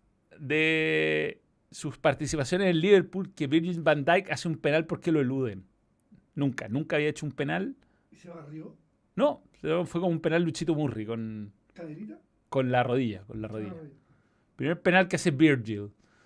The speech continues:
Speaker 1: Eh, casi lo pierde Liverpool. Lo pudo perder perfectamente. Y creo que el empate no es malo.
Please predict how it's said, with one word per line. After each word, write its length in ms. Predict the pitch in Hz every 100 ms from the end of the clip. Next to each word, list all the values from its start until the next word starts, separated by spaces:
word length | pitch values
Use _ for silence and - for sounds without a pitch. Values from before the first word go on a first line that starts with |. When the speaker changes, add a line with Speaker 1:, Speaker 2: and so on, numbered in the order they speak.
| _ _ _ _
Speaker 1:
Eh, 600 | 120 117 117 117 113 113 107 104 - - _
casi 260 | - 147 202
lo 80 | 165
pierde 320 | 120 127 143
Liverpool. 500 | 151 110 - 113 110 _
Lo 120 | 117
pudo 140 | 117 127
perder 320 | 113 117 127
perfectamente. 840 | 123 - 120 151 139 101 - 95 _ _ _
Y 560 | - 113 113 110 110 113
creo 160 | 143 170
que 40 |
el 60 | 165
empate 300 | 127 170 160
no 100 | 170
es 60 |
malo. 440 | 165 175 185 277